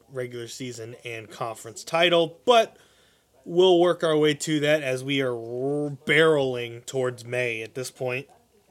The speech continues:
Arkansas took the series opener against Kentucky in a two to one victory.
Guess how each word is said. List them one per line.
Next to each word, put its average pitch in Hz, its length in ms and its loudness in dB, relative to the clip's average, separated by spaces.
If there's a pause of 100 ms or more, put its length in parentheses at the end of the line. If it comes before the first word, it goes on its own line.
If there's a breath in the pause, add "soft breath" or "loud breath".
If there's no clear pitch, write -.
(960 soft breath)
Arkansas 180 540 0
took 175 220 -8
the 156 80 -14
series 170 340 0
opener 156 460 2
against 143 420 -4
Kentucky 151 840 -8 (300)
in 139 160 -8
a 127 60 -8
two 165 260 -6
to 151 60 -6
one 143 280 -4
victory. 156 600 -2